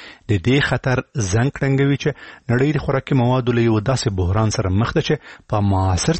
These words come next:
تاریخ کې تر ټولو لوی بحران بلل کیږي. د خوړو نړیوال پروګرام په افغانستان کې د هغو کسانو شمیر چې د خوړو له نه خوندیتوب سره مخامخ دي، نږدې شل میلیون وګړي ښودلی دی. د ملګرو ملتونو دغې ادارې ویلي چې سږ کال هڅه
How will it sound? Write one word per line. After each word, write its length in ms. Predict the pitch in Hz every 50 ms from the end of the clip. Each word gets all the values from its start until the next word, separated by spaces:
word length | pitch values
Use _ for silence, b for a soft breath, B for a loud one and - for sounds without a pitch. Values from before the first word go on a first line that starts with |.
| - -
تاریخ 260 | 143 139 147 147 -
کې 100 | - 151
تر 240 | 147 - 143 131 127 - -
ټولو 240 | - 190 143 117 101 98
لوی 180 | 98 95 87 85
بحران 340 | 87 87 92 95 90 92 90
بلل 180 | 92 98 98 95 -
کیږي. 320 | 123 110 - 104 117 127 131 - b b b b b b b
د 120 | 120 113 107 98
خوړو 260 | - 120 113 113 113 113
نړیوال 400 | 110 110 110 107 107 110 110 104 -
پروګرام 400 | 120 107 98 101 104 104 95 -
په 80 | 110
افغانستان 420 | 98 - 110 107 98 - - 110 107 -
کې 80 | - 113
د 160 | 101 101 120
هغو 160 | 117 113 - -
کسانو 280 | 104 120 110 104 98 90 -
شمیر 260 | - - 110 113 123 -
چې 100 | - 120
د 40 | 113 -
خوړو 320 | - 120 107 101 107 120 127 117 110 - - - 117 104 101
له 280 | 101 101 98 92 92
نه 160 | 95 117 - -
خوندیتوب 500 | 175 165 139 120 - - 127 113 - -
سره 160 | 107 98 98 95
مخامخ 480 | - - - 95 95 101 117 - - -
دي، 100 | 139 127 B B B B B B B B 123
نږدې 640 | 117 104 98 98 120 131 143 143 - _ _ 120 -
شل 220 | - - 160 139 113
میلیون 240 | 101 98 95 98 98 98
وګړي 400 | 98 98 90 101 110 113 127 135 - _ - - -
ښودلی 460 | - - 107 90 107 95 90 95 98 98
دی. 120 | 107 123 139 - B B B B B B -
د 120 | 123 127 127 123
ملګرو 280 | 123 123 117 127 135 135 131
ملتونو 360 | 131 127 127 - 135 123 120
دغې 380 | 110 107 143 131 135 135 131 127
ادارې 260 | 120 123 123 127 127 127 120
ویلي 300 | 117 117 120 127 131 139
چې 140 | 131 - 156 139 B B B B B B -
سږ 160 | - 156 135 - -
کال 180 | 143 139 127 107
هڅه 200 | 135 151 - 151